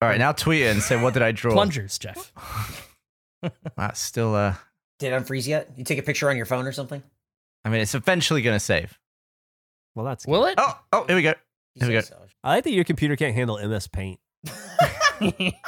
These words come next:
Speaker 4: Your, your computer must, I bet your computer would catch on fire if you tried to play Free Cell.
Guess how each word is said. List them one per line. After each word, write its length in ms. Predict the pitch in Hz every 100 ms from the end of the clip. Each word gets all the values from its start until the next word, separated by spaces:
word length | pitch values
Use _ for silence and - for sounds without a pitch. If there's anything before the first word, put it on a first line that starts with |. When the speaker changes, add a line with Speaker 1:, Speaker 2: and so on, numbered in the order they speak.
| 508 - - - 403 453 - _ _ _ -
Speaker 4:
Your, 240 | 139 190
your 180 | 160 196
computer 480 | 262 233 - 190 160
must, 240 | 143 - - - - 175 -
I 100 | 170
bet 140 | 349 339
your 140 | 254
computer 240 | 220 208
would 100 | 175
catch 240 | - 180 160
on 80 | 127
fire 440 | - 143 208 127
if 80 | 110
you 80 | 110
tried 100 | 127
to 60 |
play 160 | 113 110
Free 180 | - 147
Cell. 340 | - 92 92